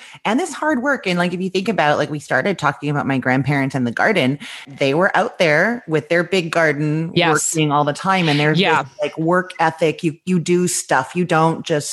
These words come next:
Speaker 1: sit and watch T V.
Speaker 2: I find it interesting also. I think that it's hard on a relationship to be under a large amount of stress.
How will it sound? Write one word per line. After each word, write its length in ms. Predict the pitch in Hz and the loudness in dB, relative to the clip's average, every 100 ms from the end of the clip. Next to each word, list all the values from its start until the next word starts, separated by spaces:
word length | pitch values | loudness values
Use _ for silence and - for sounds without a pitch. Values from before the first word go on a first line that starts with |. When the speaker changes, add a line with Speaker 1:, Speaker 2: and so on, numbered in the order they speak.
| - | -2
Speaker 1:
sit 180 | 165 - | 0 0
and 160 | 151 | 2
watch 260 | 139 123 - | 2 0 -4
T 160 | - | -2
V. 480 | 151 147 131 123 123 - - _ - - 254 | 0 2 2 2 -2 -12 -20 _ -20 -12 -4
Speaker 2:
I 100 | - | -2
find 240 | 233 269 262 | 0 2 2
it 100 | 240 | 0
interesting 480 | 214 214 202 196 175 | 0 0 0 0 2
also. 300 | 202 190 156 | 2 2 0
I 80 | |
think 220 | 156 165 - | 0 -2 0
that 160 | 156 | 0
it's 140 | 139 - | 0 -4
hard 340 | 170 165 165 | 0 0 0
on 160 | 165 156 | 0 0
a 40 | |
relationship 680 | 151 147 151 185 196 220 220 | 0 0 -2 -4 -2 -2 -2
to 140 | - 160 | -2 0
be 160 | 160 | 0
under 440 | - 156 156 156 - | 2 0 2 2 0
a 60 | 147 | 0
large 260 | 147 147 | 0 0
amount 140 | 156 143 | -2 -4
of 80 | 143 | -4
stress. 480 | - 185 185 - | 0 0 0 -2